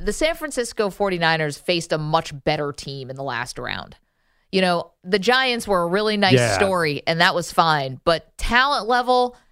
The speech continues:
Speaker 1: they were not on the same page with Philadelphia and couldn't hold a candle to 'em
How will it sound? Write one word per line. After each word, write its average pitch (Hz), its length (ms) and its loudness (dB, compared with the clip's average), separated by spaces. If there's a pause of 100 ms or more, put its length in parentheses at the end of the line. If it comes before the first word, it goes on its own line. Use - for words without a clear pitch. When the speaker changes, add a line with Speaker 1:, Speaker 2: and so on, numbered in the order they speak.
(100)
Speaker 1:
they 214 120 2
were 240 220 0
not 214 240 2
on 202 120 0
the 180 60 -2
same 196 260 -2
page 196 400 -2
with 180 140 -4
Philadelphia 180 1000 0
and 160 180 -4
couldn't 233 240 -4
hold 214 220 -2
a 190 40 -4
candle 190 340 -4
to 190 180 -4
'em 175 100 -4